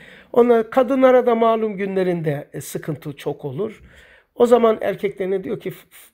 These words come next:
o günleri kale alma yani. Ne desin, bağırsın, çağırsın, hakaret etsin, önemli değil." Tamam. Yani sistem böyle bildiğin zaman, ha, ha, böyle rahat ediyorsun. E, kısacası, e, olumsuz,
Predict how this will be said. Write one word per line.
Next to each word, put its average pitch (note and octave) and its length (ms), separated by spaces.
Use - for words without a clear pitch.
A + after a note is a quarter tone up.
o G3+ 180
günleri E3 500
kale - 300
alma F3 360
yani. A#2+ 220
Ne E3 240
desin, C#3+ 340
bağırsın, C#3+ 380
çağırsın, - 480
hakaret - 480
etsin, D#3+ 120
önemli D3+ 460
değil." C#3+ 180
Tamam. - 220
Yani A3+ 480
sistem C4+ 520
böyle C4 220
bildiğin B3+ 320
zaman, A#3 400
ha, A3+ 400
ha, G#3+ 200
böyle F#3+ 500
rahat C#4 260
ediyorsun. G3 680
E, - 80
kısacası, G#3+ 720
e, D#3+ 340
olumsuz, A#3+ 720